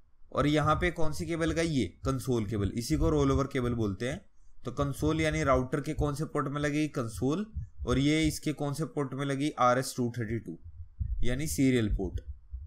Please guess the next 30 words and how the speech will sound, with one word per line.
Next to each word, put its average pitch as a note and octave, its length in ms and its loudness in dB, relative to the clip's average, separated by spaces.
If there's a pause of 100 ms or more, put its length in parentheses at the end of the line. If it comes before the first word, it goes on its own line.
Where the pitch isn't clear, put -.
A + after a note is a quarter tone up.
(1700)
ठीक - 140 0
है, C#3+ 120 0 (460)
तो A#2 80 -2
आर B2+ 200 4
एस - 160 -6 (260)
टू C#3 160 2 (100)
थर्टी C#3+ 220 0
टू D3+ 260 -2
जो C#3+ 200 0
होता C3 260 -2
है B2+ 60 4
आपका B2 220 -2
सीरियल C3 400 2 (100)
पोर्ट A#2+ 200 -2
होता G2+ 220 -6
है F#2 60 -2
एक F#2 100 -10
तरह F2+ 160 -4
से। - 180 -14 (2500)
तो B2+ 60 0
यहाँ C#3+ 280 4
से F3+ 140 0
मिली, E3+ 240 2
अब E3 100 2
इसके E3 200 0
अंदर F3 200 0
पुट्टी E3+ 380 0
तो F3+ 100 0
है D3+ 100 2
नहीं, - 280 -2